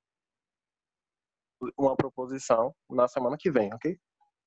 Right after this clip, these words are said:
Então, é, o que é co-, o que é constante de duplicação? É, é a quantidade, certo? É,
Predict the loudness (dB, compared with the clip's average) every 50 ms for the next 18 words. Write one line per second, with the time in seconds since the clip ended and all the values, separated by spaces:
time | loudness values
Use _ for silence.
0 | _ _ _ _ _ _ _ _ _ _ _ _ 0 0 0 0 -2 -6 -8 -4
1 | -2 -2 -2 -2 0 2 2 2 0 -2 -6 -10 -6 0 0 2 4 4 2 2
2 | 4 2 2 4 4 2 2 0 -2 0 0 0 2 2 0 -2 -2 -2 2 2
3 | 2 4 4 2 2 2 2 0 0 0 0 0 0 -2 -6 -20 _ _ _ _
4 | _ _ _ _ _ _ _ _ _ _ _ _ _ _ _ _ _ _ _ _
5 | _ _ _ _ _ 4 6 6 6 4 4 4 6 6 6 6 6 4 4 4
6 | 2 -2 -2 -2 -2 -2 2 4 4 4 4 2 2 -2 -8 -10 -14 _ _ _
7 | _ _ _ _ _ _ _ _ _ _ _ _ -10 -4 -2 -2 -2 -2 -6 -10
8 | -12 -10 -14 -14 -14 -14 _ 0 2 4 6 6 6 4 2 0